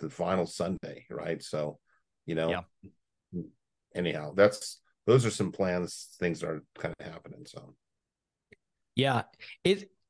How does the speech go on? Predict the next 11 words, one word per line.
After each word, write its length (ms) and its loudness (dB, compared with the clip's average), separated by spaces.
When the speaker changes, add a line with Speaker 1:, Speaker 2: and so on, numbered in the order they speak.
Speaker 2:
uh, 160 0
yeah, 180 8
I 60 8
think 180 8
it's, 200 6
I 180 4
think 160 8
it's 140 2
fantastic. 680 4
So 220 6
having, 680 4